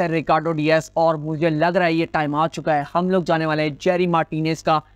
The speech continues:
गेम तमाम करने और बनने वाले हैं वाइट सिटी के बॉस।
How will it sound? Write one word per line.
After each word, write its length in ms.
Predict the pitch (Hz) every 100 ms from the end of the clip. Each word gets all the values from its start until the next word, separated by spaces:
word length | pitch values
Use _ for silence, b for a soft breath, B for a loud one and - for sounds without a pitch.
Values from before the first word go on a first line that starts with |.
| b -
गेम 220 | 185 165
तमाम 400 | 160 160 156 156
करने 260 | 156 156 151
और 300 | - 151 147 -
बनने 240 | 180 170 165
वाले 180 | 156 156
हैं 60 |
वाइट 320 | 151 143 165
सिटी 300 | - 160 165
के 160 | 147 151 -
बॉस। 480 | 165 135 127 - -